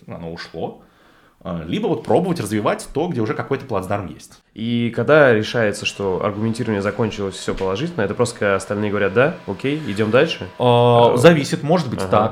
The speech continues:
Speaker 1: так. Зависит
Speaker 2: Просто
Speaker 1: от процесса.
Speaker 2: б-, бывают же тайные, наверняка, человек может просто помолчать, а в себе оставить какое-то недовольство там, или несогласие.
Speaker 1: Сто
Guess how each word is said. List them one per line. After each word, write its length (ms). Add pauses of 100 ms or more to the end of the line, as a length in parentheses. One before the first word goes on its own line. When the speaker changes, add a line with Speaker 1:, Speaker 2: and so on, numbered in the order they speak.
Speaker 1:
так. 100
Зависит 240
Speaker 2:
Просто 240
Speaker 1:
от 80
процесса. 100
Speaker 2:
б-, 60
бывают 240
же 60
тайные, 340
наверняка, 360 (120)
человек 240
может 160
просто 180
помолчать, 640
а 240
в 60
себе 240
оставить 400
какое-то 260
недовольство 500
там, 280
или 180
несогласие. 480
Speaker 1:
Сто 80